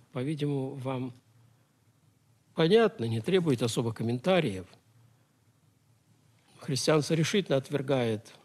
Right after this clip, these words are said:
дуализм как, как религиозную доктрину и как философскую систему. Бог, Он один имеет вечное существо, и больше никто и ничто.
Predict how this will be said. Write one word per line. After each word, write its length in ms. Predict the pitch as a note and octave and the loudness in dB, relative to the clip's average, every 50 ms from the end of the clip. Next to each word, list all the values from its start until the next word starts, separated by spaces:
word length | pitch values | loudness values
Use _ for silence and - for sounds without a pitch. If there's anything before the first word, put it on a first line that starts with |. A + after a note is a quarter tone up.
| _ _ | _ _
дуализм 760 | - B2+ A2+ C3+ C3+ C3+ C#3+ F3+ G3+ F#3 D3+ F#3+ F#3 F3 F3 - - _ _ _ _ _ _ _ _ _ _ _ _ _ _ _ _ _ _ | -6 0 2 2 4 4 4 2 2 2 2 2 0 0 -2 -6 -12 _ _ _ _ _ _ _ _ _ _ _ _ _ _ _ _ _ _
как, 400 | - C#3+ C3 A#2+ - - - - - - _ _ | -6 -4 -4 -4 -4 -8 -14 -20 -20 -20 _ _
как 320 | - - B2 A2+ G#2+ - - | -2 0 0 0 -2 -4 -4
религиозную 640 | B2 C3 B2 B2 A2+ C3+ D3+ E3+ E3 C#3+ E3+ D#3 C#3+ | -4 -2 -2 0 0 2 2 2 2 2 2 2 2
доктрину 600 | D3+ C#3+ - - D#3 C#3 C#3 C3+ C3+ C3+ B2 A2+ - - - | 2 0 0 0 0 2 2 2 2 0 -2 -4 -8 -12 -6
и 200 | - A#2+ A2+ A#2 | -2 -2 0 0
как 260 | A2+ - A#2+ A#2+ - | 0 0 -2 -2 -2
философскую 640 | - - A2+ G#2+ A2 - - A#2 G#2 - - A2+ G2+ | -4 -2 -2 -2 -2 -2 -2 -2 -2 -4 -6 -8 -8
систему. 600 | - - G#2 G2+ - - - F2 E2+ E2+ E2+ E2+ - _ _ _ _ _ _ _ _ _ _ _ _ _ _ _ _ _ _ _ _ _ - | -6 -6 -8 -8 -8 -10 -10 -10 -10 -12 -14 -16 -20 _ _ _ _ _ _ _ _ _ _ _ _ _ _ _ _ _ _ _ _ _ -8
Бог, 500 | A#2+ A2 D#3 F3+ F#3 D3+ - - - - - - _ _ _ _ _ - - - _ _ _ _ _ _ _ _ _ - | 0 4 4 4 4 4 0 -6 -18 -20 -20 -20 _ _ _ _ _ -20 -20 -20 _ _ _ _ _ _ _ _ _ 2
Он 360 | - E3 F3+ E3+ C3+ G2 F2 F2+ - - _ _ _ | 6 6 8 6 6 2 -2 -10 -18 -20 _ _ _
один 400 | - A2 A2+ A2+ G#2+ B2 A#2+ A2+ | -6 -4 -4 -2 0 0 0 0
имеет 300 | A2 A2+ A2+ A2 G#2 - | 0 0 0 -2 -2 0
вечное 420 | A2 B2 C3+ A2 - - - A2+ A2 | 2 2 2 2 0 -4 -4 -4 -4
существо, 640 | G#2+ - A#2+ A2+ - A2 G#2 - - - - F2 F2 G2+ - | -4 -6 -8 -8 -8 -10 -12 -12 -12 -14 -16 -16 -18 -8 -2
и 120 | D#3+ C#3+ | 0 0
больше 400 | C#3 D3 D#3+ D#3+ D3 C3 - C3+ | 2 4 4 2 2 0 -2 -2
никто 640 | C3+ C#3 E3 G3+ F#3+ - - - D#3+ D#3 D3 C#3 C#3 - - - | 2 2 4 2 2 0 -2 0 2 2 2 2 -2 -6 -6 -2
и 180 | E3+ E3+ F3 | 0 0 2
ничто. 580 | C#3+ C3+ C#3+ C#3+ - - - - - F2 D#2+ - | 2 2 0 0 -2 -4 -12 -14 -14 -14 -14 -16